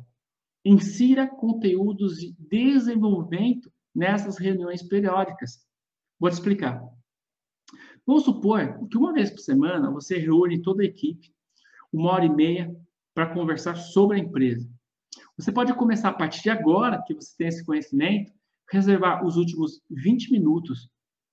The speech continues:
para desenvolvimento. E aí eu vou te dar duas alternativas.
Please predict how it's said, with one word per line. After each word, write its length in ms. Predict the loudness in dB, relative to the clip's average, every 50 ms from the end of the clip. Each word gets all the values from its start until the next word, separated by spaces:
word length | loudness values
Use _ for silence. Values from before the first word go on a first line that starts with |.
| _ _ _
para 340 | 2 2 2 2 -2 -6 -10 2
desenvolvimento. 1300 | 4 6 6 6 4 2 0 -2 -4 -4 -4 -4 -2 -2 -2 -2 -2 0 0 0 -2 -2 -6 -10 _ _ _ _ _ _ _ _ _ _ _ _ -2
E 60 | 0
aí 80 | 0
eu 20 | 2
vou 100 | 0 0
te 120 | -2 -2
dar 280 | -2 -2 -2 -4 -8 -14 -18 -20 _ _ _ _
duas 400 | -2 0 2 2 2 2 0 -2
alternativas. 960 | -2 -2 -2 -2 -2 -4 -4 -4 -6 -6 -6 -8 -8 -8 -10 -14 -18 -20 _